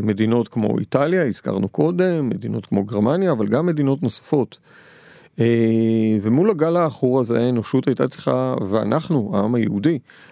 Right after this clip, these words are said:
היינו צריכים לשלם מחיר כבד ביותר כדי להתגבר עליו, ואני מקווה מאוד שלא נגיע למצב הזה.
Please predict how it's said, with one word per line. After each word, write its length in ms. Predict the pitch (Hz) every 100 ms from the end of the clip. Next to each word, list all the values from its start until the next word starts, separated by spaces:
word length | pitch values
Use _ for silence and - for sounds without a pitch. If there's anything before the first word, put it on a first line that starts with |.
| -
היינו 240 | 120 127
צריכים 240 | 123 - 135
לשלם 440 | 131 127 127 143
מחיר 360 | 120 - 156 151
כבד 400 | - 92 120 175
ביותר 420 | 170 135 110 123
כדי 240 | 120 113 110
להתגבר 540 | 110 98 101 90 98
עליו, 200 | 110 156
ואני 140 | 175 139
מקווה 540 | 143 131 117 117 160
מאוד 240 | 208 202 175
שלא 240 | 127 123
נגיע 300 | 131 127 139
למצב 400 | 139 123 147 135
הזה. 160 | 104